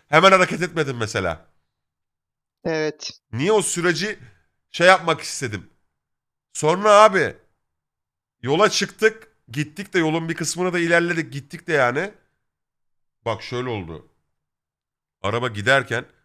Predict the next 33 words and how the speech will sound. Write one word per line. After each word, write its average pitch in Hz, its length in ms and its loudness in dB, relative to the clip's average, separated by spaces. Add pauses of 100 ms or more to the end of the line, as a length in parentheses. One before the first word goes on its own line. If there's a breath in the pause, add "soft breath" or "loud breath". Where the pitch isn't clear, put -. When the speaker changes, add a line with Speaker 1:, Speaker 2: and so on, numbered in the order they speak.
(180)
Speaker 1:
Allah'tan 131 500 -4 (120)
arkadaşlar, 113 680 -6 (300)
bu 104 120 -16
çok 127 200 -10
ciddi 101 400 -14
troll 110 260 -4
falan. 104 320 -8
Bak 95 160 -8
trolü 120 260 -10
bitirdim 113 340 -12
şu 104 160 -8
anda. 98 200 -8
Çok - 240 -16
ciddi 104 300 -14
bir 101 80 -8
yorumda 92 220 -6
yapacağım. 95 380 -10 (580)
Ee, 113 480 -4
benim 156 240 -10
başıma 143 280 -8
gelmez. 110 540 -6
Benim 123 240 -8
arabamda 123 580 -6
olmaz. 104 580 -8
Ben 113 340 -6
iyi 120 200 -10
şoförüm. 104 520 -10
Ben 104 200 -6
şöyle 104 340 -8
bilmem 95 400 -10
neyim 85 180 -14
falan 107 300 -10
filan. 95 300 -12